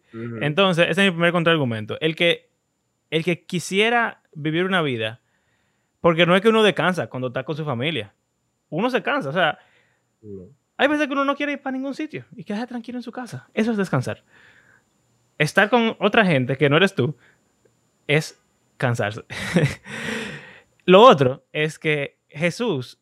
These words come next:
Speaker 2: no se pasaba las veinticuatro horas del día sentado en una iglesia, en la sinagoga, predicando y ya.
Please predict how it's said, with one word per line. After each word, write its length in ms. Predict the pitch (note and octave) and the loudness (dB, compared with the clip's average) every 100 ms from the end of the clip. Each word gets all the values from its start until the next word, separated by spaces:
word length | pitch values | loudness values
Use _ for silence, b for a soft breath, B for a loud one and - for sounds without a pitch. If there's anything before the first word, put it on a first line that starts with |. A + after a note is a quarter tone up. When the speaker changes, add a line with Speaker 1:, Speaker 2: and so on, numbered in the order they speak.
| - | -12
Speaker 2:
no 320 | D3 D3+ F3+ | -8 -4 -4
se 160 | A3+ G#3 | -2 -2
pasaba 640 | G3 D3+ A#2 A2 A2 - _ _ _ | -2 -2 -6 -6 -12 -16 _ _ _
las 120 | C3+ C3 | -8 -8
veinticuatro 480 | C3 B2+ D3 D#3+ | -8 -6 -6 -2
horas 140 | E3+ E3 | -2 -2
del 140 | C#3 | -4
día 340 | A#2 G#2+ G2+ - _ _ _ _ _ | -8 -10 -12 -18 _ _ _ _ _
sentado 760 | - C#3+ C3 D#3 C3+ A2 A#2+ _ _ _ _ _ _ _ _ _ _ - | -10 -8 -6 -4 -4 -6 -14 _ _ _ _ _ _ _ _ _ _ -12
en 180 | C3+ | -8
una 180 | C#3+ E3+ | -6 -4
iglesia, 340 | E3 C#3+ A#2 B2 | -4 -4 -6 -8
en 40 | |
la 80 | A#2 | -8
sinagoga, 560 | B2 A#2+ A#2+ A2 A2 - _ _ _ _ - | -6 -6 -4 -6 -8 -16 _ _ _ _ -2
predicando 580 | B2+ B2+ A#2 C#3+ A#2+ | 0 0 0 -2 -2
y 80 | G#2+ | -6
ya. 240 | G#2+ F#2+ | -6 -10